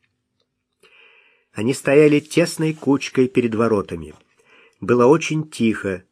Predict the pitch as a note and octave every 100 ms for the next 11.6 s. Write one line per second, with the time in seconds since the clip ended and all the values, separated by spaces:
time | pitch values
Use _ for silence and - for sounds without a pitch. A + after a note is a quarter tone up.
0 | _ _ _ F2+ G2+ A#2+ A2+ A2+ B2+ G2+
1 | - - G2 F#2+ B2 D#3 E3 D#3+ _ _
2 | - B2 A2+ C3+ C#3 A2+ C3+ C3 - C3+
3 | C3+ B2+ C3 B2+ C3 B2+ _ _ - G#2+
4 | B2 A2+ A2+ - _ - A2 A#2+ A2+ G#2
5 | A#2+ C3+ - C3 B2+ C3 - - A2+ A2
6 | A#2 A#2+ A#2 - G2 G#2 G#2+ G#2+ - G2
7 | E2+ D#2+ E2 D#2 _ _ _ _ _ _
8 | _ _ _ _ _ _ _ _ _ -
9 | A#2 A#2+ - - - C#3+ A#2 G#2 G#2 F2+
10 | A2+ G#2+ D#2+ _ _ _ - - - G#2
11 | F#2 F#2 G#2 F#2+ C#2+ -